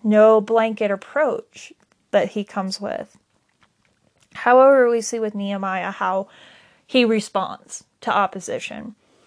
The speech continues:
The first thing he does is pray. He goes into prayer and,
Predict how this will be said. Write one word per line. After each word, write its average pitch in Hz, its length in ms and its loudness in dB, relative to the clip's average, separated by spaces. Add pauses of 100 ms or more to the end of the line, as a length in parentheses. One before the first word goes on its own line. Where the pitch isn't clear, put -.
(760)
The 220 100 2
first 294 240 6
thing 269 180 -2
he 254 160 -12
does 220 320 -4
is 240 140 -12
pray. - 460 -8 (920)
He 214 680 -4
goes 202 380 0 (100)
into 208 280 -2
prayer 226 480 4 (1500)
and, 202 560 0